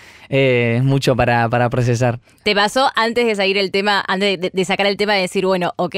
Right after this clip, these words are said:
Speaker 2: necesito prepararme mentalmente porque sé que, que se va a venir una ola de comentarios", como que ya te la veías venir un poco todo?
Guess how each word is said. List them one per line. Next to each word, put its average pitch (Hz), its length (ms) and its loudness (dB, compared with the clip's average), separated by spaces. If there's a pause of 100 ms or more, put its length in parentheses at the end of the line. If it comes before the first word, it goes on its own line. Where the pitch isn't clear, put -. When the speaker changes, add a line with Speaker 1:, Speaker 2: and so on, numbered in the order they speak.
Speaker 2:
necesito 180 380 -6
prepararme 170 480 -4
mentalmente 170 540 -4
porque 175 300 -2
sé 233 200 0
que, 220 320 0
que 202 160 -2
se 202 140 -2
va 196 60 4
a 202 40 4
venir 208 220 0
una 196 220 2
ola 202 160 2
de 196 100 0
comentarios", 185 500 0
como 180 180 0
que 185 100 -2
ya 233 120 -2
te 226 100 0
la 208 120 2
veías 190 340 2
venir 185 240 -4
un 185 100 -6
poco 180 320 -2
todo? 165 440 -2